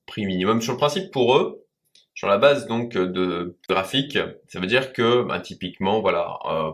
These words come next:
pour eux, en deux mille vingt-cinq, on n'ira jamais en dessous de trente-cinq mille dollars au niveau du prix du Bitcoin. Euh, et on aurait un potentiel maximum de à peu près, euh, trois cent soixante-dix mille. Donc,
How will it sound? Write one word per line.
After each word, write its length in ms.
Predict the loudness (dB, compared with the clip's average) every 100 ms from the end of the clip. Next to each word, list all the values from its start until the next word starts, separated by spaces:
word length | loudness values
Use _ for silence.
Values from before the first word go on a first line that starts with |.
| -8
pour 200 | -2 2
eux, 180 | 2 2
en 200 | 2 2
deux 220 | 0 -2
mille 280 | -2 -2 -4 -6
vingt-cinq, 400 | -6 -2 -2 -2
on 60 |
n'ira 340 | -2 0 -2 -4
jamais 580 | -6 2 2 2 -2 -4
en 100 | -6
dessous 400 | -6 -8 -6 -6
de 180 | -4 -6
trente-cinq 460 | -4 -6 -6 -8 -6
mille 100 | -2
dollars 360 | 0 0 -2 -10 -20 -20 _
au 40 | -6
niveau 180 | -4
du 140 | -4 -4
prix 140 | -6
du 100 | -6
Bitcoin. 340 | -6 -6 -6 -8 _ _ -20 -20 _ -10
Euh, 140 | -10 -10 -10 -10 -10 -12 -6
et 260 | -2 0 -2
on 200 | -2 0
aurait 400 | 2 2 0 -2
un 120 | -6
potentiel 720 | -2 -2 0 -2 -2 -2 0
maximum 840 | 0 -2 -4 -4 0 2 2 -2 -6 _ _
de 400 | -12 -4 0 2
à 80 | 0
peu 100 | -2
près, 240 | -4 0 2
euh, 140 | 0
trois 200 | -4 -8
cent 160 | -6 -6
soixante-dix 460 | -6 -6 -6 -6
mille. 180 | -8 -12 _ _ -20 -20 -20 _ _
Donc, 400 | -4 -4 -8 -20